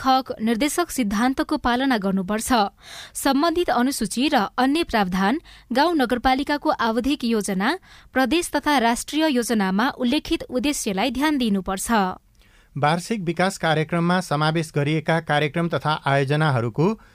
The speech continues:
Speaker 2: गाउँ नगरपालिकाको आवधिक योजनाको रणनीतिक स्तम्भ, दिगो विकास लक्ष्य सङ्केत, लैङ्गिक सङ्केत र जलवायु सङ्केतका आधारमा स्रोत वितरण गर्नुपर्छ। त्यसैमा पर्छ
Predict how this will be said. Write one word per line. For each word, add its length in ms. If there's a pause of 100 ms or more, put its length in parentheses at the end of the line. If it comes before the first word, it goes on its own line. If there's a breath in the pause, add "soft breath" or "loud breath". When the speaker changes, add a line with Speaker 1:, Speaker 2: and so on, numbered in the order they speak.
(240 soft breath)
Speaker 2:
गाउँ 360
नगरपालिकाको 920
आवधिक 580
योजनाको 540
रणनीतिक 560
स्तम्भ, 540 (380 soft breath)
दिगो 240
विकास 380
लक्ष्य 340
सङ्केत, 560 (320 soft breath)
लैङ्गिक 400
सङ्केत 540 (260 soft breath)
र 220
जलवायु 500
सङ्केतका 580
आधारमा 460 (220 soft breath)
स्रोत 340
वितरण 380
गर्नुपर्छ। 640 (480)
त्यसैमा 420
पर्छ 360